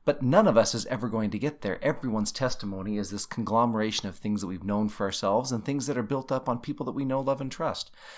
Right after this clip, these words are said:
There are a great many things that I believe in just because prophets and apostles have told me it is so. I may not have had a spiritual confirmation about them, but I trust these men and these women that lead the church, and I trust their testimony,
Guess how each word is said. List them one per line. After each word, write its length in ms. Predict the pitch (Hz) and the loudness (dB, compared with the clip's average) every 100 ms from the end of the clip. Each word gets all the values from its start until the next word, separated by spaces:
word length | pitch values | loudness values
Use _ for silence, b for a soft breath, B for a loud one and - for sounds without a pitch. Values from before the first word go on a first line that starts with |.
| B - | B 4
There 180 | 156 | 10
are 280 | 131 127 110 | 12 10 8
a 80 | 123 | 0
great 380 | 104 110 131 123 | -4 2 2 2
many 220 | 131 127 | 0 0
things 300 | 120 127 117 | 0 0 0
that 120 | 127 | 0
I 120 | 110 107 | 0 0
believe 500 | 110 104 110 131 139 | 2 2 4 2 2
in 240 | 156 165 - B B B B | 0 -2 -10 B B B B
just 480 | 95 156 190 - - | -2 4 4 4 0
because 800 | 123 113 - 156 123 92 113 123 b b b | -2 -2 2 6 6 4 -2 -6 b b b
prophets 500 | - 139 120 127 - | 4 6 6 2 -6
and 100 | 107 | -6
apostles 480 | 104 - 107 110 98 | -4 0 0 0 -6
have 120 | - | -8
told 240 | - 107 95 | -4 -4 -4
me 160 | 98 | -6
it 100 | 90 | -8
is 120 | 90 - | -4 -2
so. 340 | 78 78 73 - B B - | -2 -6 -10 -16 B B 0
I 100 | 117 | 4
may 160 | 120 | 6
not 220 | 113 107 95 | 6 2 0
have 260 | 120 117 | 0 0
had 280 | - 113 107 | 0 0 0
a 80 | 101 | 0
spiritual 560 | - - 117 113 107 | -2 0 -2 -2 -4
confirmation 720 | 101 110 107 - 101 101 - 104 | -4 -2 -2 -2 -4 -4 -4 -4
about 260 | 98 85 | -4 -4
them, 100 | 120 | -2
but 100 | 135 | 0
I 80 | 143 | 0
trust 520 | - - 175 - - | -2 2 2 2 -4
these 260 | 120 120 107 | -2 0 0
men 240 | 123 123 | 0 0
and 160 | 120 107 | 0 -2
these 160 | 107 | -2
women 300 | 127 127 120 | -2 0 0
that 120 | 110 85 | -2 -4
lead 180 | 113 | -6
the 80 | 107 | -6
church, 300 | - 160 156 | -4 -4 -4
and 100 | 101 | -2
I 60 | 110 | -4
trust 340 | - 131 - | -2 -2 -2
their 100 | 120 | -6
testimony, 680 | - 156 147 147 139 143 | -2 -2 -2 -2 -2 -2